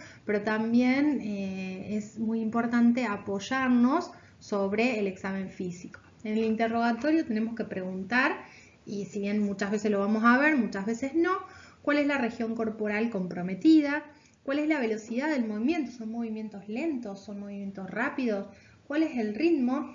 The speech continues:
del movimiento? ¿Son movimientos regulares, irregulares?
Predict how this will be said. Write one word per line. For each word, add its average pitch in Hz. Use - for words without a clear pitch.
del 196
movimiento? 220
¿Son 240
movimientos 247
regulares, 208
irregulares? 190